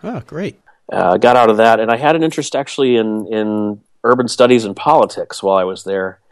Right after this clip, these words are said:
Speaker 2: Uh, went off to D C, worked in D C for a couple of years, um, worked on Capitol Hill, which was interesting.
Speaker 1: <laughs>
Speaker 2: Uh,
Speaker 1: I'll bet.
Speaker 2: you know,
Speaker 1: <laughs>
Speaker 2: it's, uh, you know, the, the old saw about, uh,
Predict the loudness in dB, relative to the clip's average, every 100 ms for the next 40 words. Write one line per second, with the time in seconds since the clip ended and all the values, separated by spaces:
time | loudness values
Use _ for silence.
0 | _ -20 _ -2 0 2 2 0 -4 -4
1 | 0 0 0 -6 -8 -8 -8 -6 -4 -2
2 | -4 -4 -8 -8 -10 _ -10 -10 -8 -8
3 | -6 -6 -6 -4 -4 -4 -4 -2 0 2
4 | 0 -4 -12 -6 -4 -4 -6 -4 -2 0
5 | 0 -2 0 0 2 0 2 2 2 -2
6 | -4 -4 -6 -16 _ -20 -20 _ 2 2
7 | 2 2 2 2 0 2 4 6 6 4
8 | 0 -2 0 2 2 4 4 2 0 0
9 | 4 6 4 4 0 -4 -8 -8 -4 -2
10 | -2 -4 -6 -4 -4 -2 0 2 2 0
11 | -2 -4 -6 -6 -4 -4